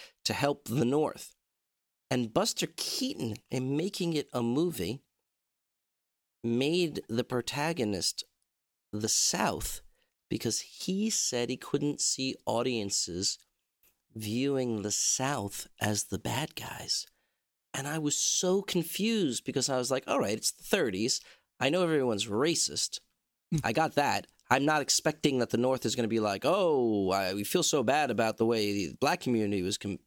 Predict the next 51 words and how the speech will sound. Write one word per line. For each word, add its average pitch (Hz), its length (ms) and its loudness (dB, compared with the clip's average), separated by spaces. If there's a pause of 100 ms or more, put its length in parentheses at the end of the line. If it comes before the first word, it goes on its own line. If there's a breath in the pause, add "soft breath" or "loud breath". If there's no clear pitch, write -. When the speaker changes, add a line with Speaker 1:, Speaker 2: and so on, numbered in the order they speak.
(100)
Speaker 1:
com-,'" 104 160 -2 (640)
but, 156 260 0
but 135 160 2
I 135 80 4
was 131 120 2
still 160 160 2
like, 120 320 0
"But - 240 0
the 104 60 0
North 123 200 2
still 131 200 0
went 113 120 0
to 92 100 -4
war 120 440 0
with 95 260 -2
the - 80 -6
South. - 320 -2
They 214 100 -2
still - 200 0 (100)
killed 320 260 2
each - 160 0
other. 95 160 2
Why 113 220 2
would 147 180 2
you 139 100 4
have 120 100 2
a 120 40 2
hard 143 340 2
time 127 360 2 (600 soft breath)
viewing 117 360 4
them 104 260 0
as 98 240 -4
the 123 100 0
bad 180 360 2
guys?" 101 320 2
And 110 160 -2
I 110 80 -2
think - 260 -2
part 202 380 0
of 208 100 -2
the 147 200 2
answer 131 340 0
is, 110 480 0
is 98 180 -10
what - 80 0
people 107 240 0
told 120 300 0
me. 107 180 -6 (1600)
The - 60 0
South 233 260 2
lost. 151 640 2